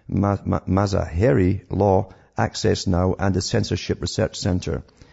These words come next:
I'm now sitting in a session called Turning Video into Tangible Action, featuring experts such as Ramya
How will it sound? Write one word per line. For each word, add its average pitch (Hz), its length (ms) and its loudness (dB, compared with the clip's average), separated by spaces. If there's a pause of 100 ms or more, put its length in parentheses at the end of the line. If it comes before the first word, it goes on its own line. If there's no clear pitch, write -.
(120)
I'm 104 120 0
now 101 100 4
sitting 95 240 -2
in 87 80 2
a 73 80 0
session 113 440 -2
called 85 340 0
Turning 90 340 0
Video 117 320 0
into 85 220 -4
Tangible 92 500 -2
Action, 117 480 -2 (340)
featuring - 380 -4
experts - 480 -2
such - 180 -8
as - 200 -6 (260)
Ramya 98 460 2